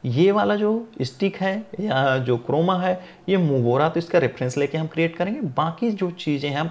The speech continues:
पेंट करने वाले, पेंट कैसे करना है वो आपको दिखा देता हूँ। ये हमने ले लिया, अभी मुझे रेफरेंस लेके पेंट करना है। रेफरेंस कैल-, कैसे लेना, आपको शिफ्ट यहाँ पे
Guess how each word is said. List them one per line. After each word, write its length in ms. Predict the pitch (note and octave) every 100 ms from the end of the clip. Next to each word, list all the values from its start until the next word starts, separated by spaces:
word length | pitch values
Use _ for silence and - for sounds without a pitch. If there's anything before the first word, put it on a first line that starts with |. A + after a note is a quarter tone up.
| -
पेंट 200 | A2+ A2+
करने 200 | - -
वाले, 160 | D2+
पेंट 300 | D#2+ D#3+ F#3+
कैसे 280 | G3 F3 E3
करना 240 | E3 D#3+ D#3+
है 60 |
वो 200 | C3 G#2
आपको 240 | G#2 - D2+
दिखा 200 | - -
देता 220 | - -
हूँ। 80 | - - - - - -
ये 80 | F3+
हमने 240 | F#3+ G3+
ले 140 | G3
लिया, 200 | F#3+ F#3+ A#3 - - _ - - _ _ _ - - -
अभी 300 | - D#3 -
मुझे 320 | A#3+ G3 E3+ F#3
रेफरेंस 540 | D3 C#3+ - G#3 -
लेके 260 | D3 D3 E3
पेंट 340 | E3 A#2 A#2
करना 240 | - A2+ A#2
है। 60 |
रेफरेंस 400 | C3+ D#3+ - G#3+
कैल-, 380 | - D3 C#3 -
कैसे 320 | - F3 -
लेना, 200 | C#3+ C#3
आपको 360 | D#3 E3 E3 F#3
शिफ्ट 600 | - - G3+ G#3 - -
यहाँ 300 | E3+ C#3 D#3
पे 80 | E3+